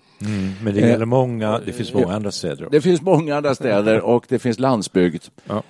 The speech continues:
Speaker 2: Så det kanske vi kommer in på också. Nej, men nu är det stad och det, eh, mi-, mitt planerande här. Då måste jag lite grann tänka efter. Eh, var finns det toaletter?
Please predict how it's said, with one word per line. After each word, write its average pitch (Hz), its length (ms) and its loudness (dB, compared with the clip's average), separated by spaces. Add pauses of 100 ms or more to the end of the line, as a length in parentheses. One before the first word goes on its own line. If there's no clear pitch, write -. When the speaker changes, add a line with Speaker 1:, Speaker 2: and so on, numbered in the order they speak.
(220)
Speaker 2:
Så 127 140 -2
det 139 120 0
kanske 156 280 -4
vi 156 60 -2
kommer 147 220 0
in 107 220 0
på 90 160 4
också. 85 260 0
Nej, 95 100 0
men 135 120 0
nu 151 240 2
är 143 100 2
det 135 200 2
stad 95 480 2
och 98 160 -2
det, 98 140 2
eh, - 280 -4 (340)
mi-, 104 280 -2
mitt 117 280 -2
planerande 90 560 0
här. 85 160 0
Då 123 80 0
måste 175 260 0
jag 135 100 -4
lite 139 200 -4
grann 101 240 2
tänka 117 320 -4
efter. - 460 -2 (1200)
Eh, 95 1500 -4
var 127 520 2
finns 104 320 -4
det 95 80 -6
toaletter? - 600 -4